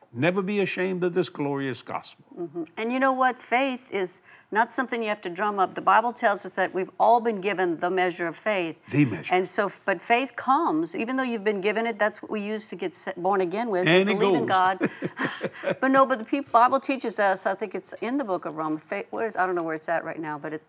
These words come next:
Speaker 2: faith, uh, comes by hearing, and hearing by the word of God.
Speaker 1: That's right.
Speaker 2: And, and that word comes as a continual process. So faith grows when you hear it, but also when you put it into practice. It's like a muscle. It has to be used. You
Speaker 1: Yes,
Speaker 2: have to
Speaker 1: indeed.
Speaker 2: act on it.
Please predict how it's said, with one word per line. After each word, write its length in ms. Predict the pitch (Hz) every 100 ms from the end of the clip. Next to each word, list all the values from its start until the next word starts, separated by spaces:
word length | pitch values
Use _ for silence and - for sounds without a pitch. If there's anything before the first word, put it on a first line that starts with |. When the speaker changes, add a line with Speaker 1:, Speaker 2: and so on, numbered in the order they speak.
| _
Speaker 2:
faith, 380 | 208 214 226 - - - _ _
uh, 200 | - 180 175
comes 480 | - 240 214 202 196
by 220 | 196 160
hearing, 500 | 160 277 277 196 170
and 140 | 170 175
hearing 360 | 214 247 202
by 140 | 180 165
the 80 | 156
word 180 | 160
of 120 | 156 160
God. 220 | 208 175
Speaker 1:
That's 120 | 151
right. 200 | 98 92 - -
Speaker 2:
And, 160 | 185 165
and 180 | 208
that 140 | 196 -
word 260 | 214 208
comes 320 | - 285 262 196
as 140 | 175
a 60 | 185
continual 640 | 202 196 - 262 247 196
process. 540 | - 240 226 - 165 -
So 220 | 190 156 - -
faith 360 | _ 254 294 339
grows 400 | 262 269 247 -
when 140 | 208
you 100 | 170
hear 360 | 147 170 294 240
it, 160 | 208 185
but 100 | 180
also 340 | 220 269 -
when 180 | 196 190
you 80 | 175
put 240 | 175 220
it 80 | 202
into 180 | 185 175
practice. 640 | - 196 190 - 156 - - -
It's 100 | -
like 160 | 277 311
a 60 | 277
muscle. 420 | 233 254 - 170
It 120 | 165
has 220 | 165 254
to 100 | -
be 100 | 226
used. 400 | 214 180 190 160
You 60 | -
Speaker 1:
Yes, 140 | -
Speaker 2:
have 40 | -
to 20 |
Speaker 1:
indeed. 120 | 113
Speaker 2:
act 260 | 202 220 -
on 200 | 175 156
it. 100 | 147